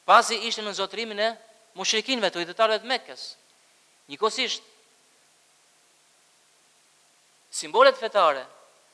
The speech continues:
namazi dhe simbolet tjera nuk ishin të shfaqura, pra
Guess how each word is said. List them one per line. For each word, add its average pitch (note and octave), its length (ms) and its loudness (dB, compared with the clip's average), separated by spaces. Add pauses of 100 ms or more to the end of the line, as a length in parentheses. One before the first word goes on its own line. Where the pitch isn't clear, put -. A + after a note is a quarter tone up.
(120)
namazi E3 640 4 (360)
dhe E3+ 120 -8
simbolet G#3+ 400 -2
tjera E3 300 -8 (580)
nuk F#3+ 160 -8
ishin B3+ 300 -2 (1400)
të G3 80 -2
shfaqura, F#3 560 2 (1040)
pra F#3 220 4